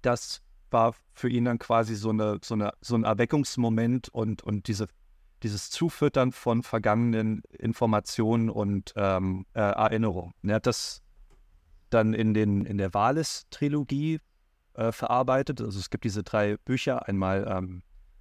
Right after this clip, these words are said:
The Divine Invasion, äh, Valis und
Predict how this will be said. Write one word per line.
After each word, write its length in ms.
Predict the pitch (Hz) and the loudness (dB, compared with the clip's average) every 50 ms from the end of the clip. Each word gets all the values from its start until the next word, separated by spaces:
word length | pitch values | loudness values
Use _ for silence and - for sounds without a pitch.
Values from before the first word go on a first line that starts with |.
| - _ | -14 _
The 80 | - 113 | -6 -4
Divine 420 | 95 110 95 101 104 107 110 113 | -2 0 2 4 4 4 4 2
Invasion, 760 | 110 101 98 95 110 117 135 135 - 156 151 156 160 160 170 - - - - - - - - - - - - - _ - | 0 -2 0 0 2 2 2 0 0 -2 -2 -2 -2 -4 -6 -10 -12 -20 -20 -20 -20 -20 -20 -20 -20 -20 -20 -20 _ -6
äh, 220 | - 110 104 104 92 | -2 0 0 0 2
Valis 640 | 95 104 110 117 123 131 139 139 135 - - - - - _ | 2 4 4 4 4 2 0 -2 -4 -4 -8 -10 -12 -12 _
und 840 | - 110 107 107 110 107 107 110 107 104 - - - - - - - | -4 -2 0 0 0 0 0 -2 -2 -4 -6 -10 -12 -12 -12 -14 -18